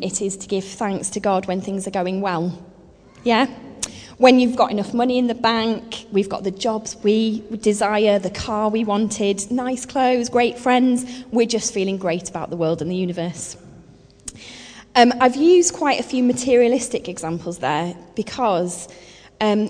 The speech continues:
you know, we live in such a consumerist world, and the lie is that we need more stuff to make us happy and joyful and to fill those gaps. Um, and then, so that's when times are, are good and it's easy to give thanks.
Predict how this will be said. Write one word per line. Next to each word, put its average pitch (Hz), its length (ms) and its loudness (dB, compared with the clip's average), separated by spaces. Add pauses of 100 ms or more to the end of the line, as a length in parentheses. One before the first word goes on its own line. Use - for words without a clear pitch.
you 247 100 0
know, 247 140 2
we 254 140 2
live 262 220 2
in 240 100 0
such - 300 -6
a - 20 -10
consumerist 226 920 0
world, 185 500 0
and 202 100 0
the 202 40 2
lie 233 240 2
is 233 160 -2
that - 120 -6
we 214 100 -4
need 220 220 -2
more 220 280 -4
stuff - 500 -6
to - 80 -12
make 190 220 -8
us 196 80 -12
happy 180 520 -6 (480)
and 196 120 -4
joyful 185 440 -2
and 185 280 -4
to 202 100 -8
fill 196 200 -4
those 190 200 0
gaps. 185 420 -6 (840)
Um, 269 300 8 (180)
and 277 120 10
then, 294 260 8
so 285 140 6
that's 339 240 4
when 302 140 6
times 254 380 2
are, 208 140 2 (120)
are 196 80 -4
good 202 380 4
and 196 400 0
it's 202 140 -4
easy 220 260 -2
to - 100 -8
give 190 120 -4
thanks. 175 340 -6